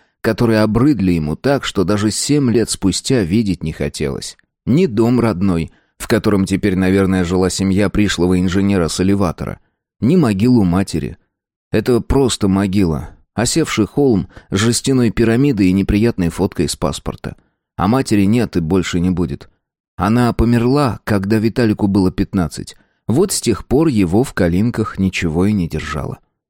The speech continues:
С отцом было проще. Его не было никогда. То есть был вроде какой-то, но мать сперва про него отказывалась говорить, а потом уже Виталику стало все равно. Нет, и ладно, ему же хуже.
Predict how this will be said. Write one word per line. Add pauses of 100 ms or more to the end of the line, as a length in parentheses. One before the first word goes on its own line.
(440)
С
отцом
было
проще. (280)
Его
не
было
никогда. (500)
То
есть
был
вроде
какой-то,
но
мать
сперва
про
него
отказывалась
говорить, (320)
а
потом
уже
Виталику
стало
все
равно. (640)
Нет,
и
ладно,
ему
же
хуже.